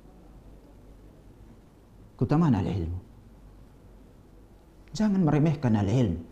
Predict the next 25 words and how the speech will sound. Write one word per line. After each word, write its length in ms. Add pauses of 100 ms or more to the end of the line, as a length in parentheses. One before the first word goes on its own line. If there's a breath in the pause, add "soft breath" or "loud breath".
(600)
Yang 200
kita, 80
tentu 160
yang 80
kita 160
maksudkan 440
di 80
sini 160
adalah 240
ilmu 240
syar'i. 480 (2000)
Karena 160
pujian-pujian 840
yang 360
diarahkan 640
kepada 400
al-ilmu 440
di 120
dalam 240
Al-Quran 400
dan 160
Sunnah, 380 (880)
hadis-hadis 480
yang 160
sahih, 560